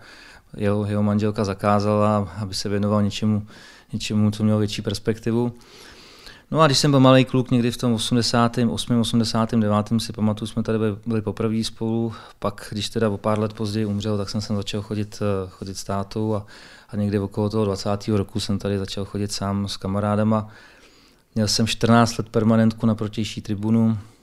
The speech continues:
od H čtyřicet trojky přes H sedmdesát dvojku až po H šedesát, H šedesátku, takhle jsem migroval po tom stadion-, stadionu, takže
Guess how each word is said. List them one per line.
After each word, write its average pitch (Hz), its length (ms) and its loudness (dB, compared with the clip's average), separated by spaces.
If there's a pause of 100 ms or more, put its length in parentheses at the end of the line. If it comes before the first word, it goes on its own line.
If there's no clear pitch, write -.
(320)
od - 320 -8
H 107 180 0
čtyřicet 107 480 -6
trojky 107 440 -2
přes 101 180 -8
H 98 140 -2
sedmdesát 101 480 -2
dvojku 101 460 -6
až 98 120 -10
po - 160 -10
H 95 160 -6
šedesát, 95 480 -10 (640)
H 101 120 -2
šedesátku, 104 640 2
takhle 101 220 -6
jsem 101 260 -4 (380)
migroval 113 480 8
po 107 120 -4
tom 110 140 -2
stadion-, 104 440 -2 (420)
stadionu, 107 500 2
takže 104 360 -2